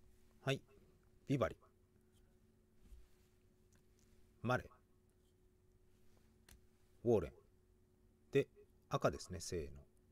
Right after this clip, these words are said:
よいしょ。お、パスカル赤。おー。いいっすね。ラストはチャールズ・バークリ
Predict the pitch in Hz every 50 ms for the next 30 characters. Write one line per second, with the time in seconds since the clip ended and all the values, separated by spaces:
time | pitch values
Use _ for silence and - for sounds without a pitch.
0 | - - - 120 98 - - - - - - - - - - _ _ - - -
1 | - 233 202 127 - - 208 202 - - 175 165 151 139 - - 80 - - -
2 | - - - - - - - - - - 139 151 151 139 127 117 104 98 90 73
3 | 67 - - - - - - - _ _ - - - - - - - - - -
4 | - - - - - 113 98 - - - 73 67 - - - - - - - -
5 | - - - - - - - - - - - - - - - - - - - -
6 | - - - - - - - - - - - - - - 127 120 - - - 87
7 | 78 - - 113 117 123 123 104 98 - - - - - - -